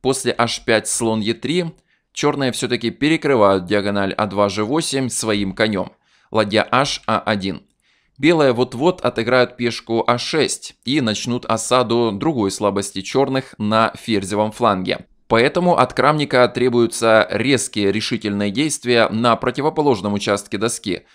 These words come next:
на котором, напомню, у него лишняя пешка. Аш четыре играет Крамник, ослабляя чёрные поля соперника.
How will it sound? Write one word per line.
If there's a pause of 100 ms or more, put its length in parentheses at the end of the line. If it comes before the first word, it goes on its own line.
(180)
на
котором,
напомню,
у
него
лишняя
пешка. (360)
Аш
четыре
играет
Крамник,
ослабляя
чёрные
поля
соперника.